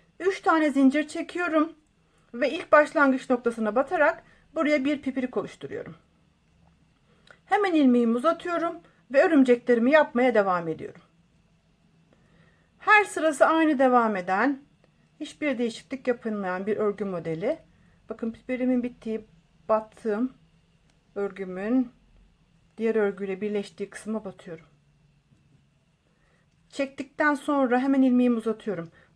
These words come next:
Burada hiçbir zincir çekmeden direkt örümceğimi yapıyorum.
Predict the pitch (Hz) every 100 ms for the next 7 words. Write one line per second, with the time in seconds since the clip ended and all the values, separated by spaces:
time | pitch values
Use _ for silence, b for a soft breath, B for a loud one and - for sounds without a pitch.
0 | 220 247 247 269 240 226 214 240 - 226
1 | 214 185 175 202 262 b b b b 269
2 | 262 262 240 220 214 202 165 - 165 -